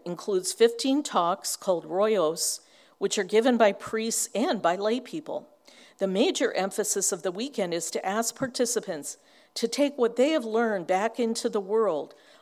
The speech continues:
on what is known as the fourth day. So you retreat for three days, you learn and grow, and then you take what you learn out into the world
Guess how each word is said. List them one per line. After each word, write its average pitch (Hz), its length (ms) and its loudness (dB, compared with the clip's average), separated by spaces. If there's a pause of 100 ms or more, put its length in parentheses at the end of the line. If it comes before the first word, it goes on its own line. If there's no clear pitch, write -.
on 170 200 -4
what 185 180 2
is 240 220 -2
known 190 380 0
as 170 180 -4
the 175 140 -12
fourth 180 440 -4
day. 165 400 -4 (440)
So - 180 -6
you 170 160 -4
retreat 180 640 -4
for 240 140 0
three 226 320 -4
days, 180 520 0
you 170 140 -10
learn 196 400 0
and 202 160 -8
grow, 165 480 2 (300)
and 165 100 -10
then 165 140 -8
you 170 120 -12
take 262 360 -2
what 185 240 -2
you 180 80 -6
learn 175 420 -6
out 202 240 2
into 226 260 0
the 202 120 0
world 170 420 0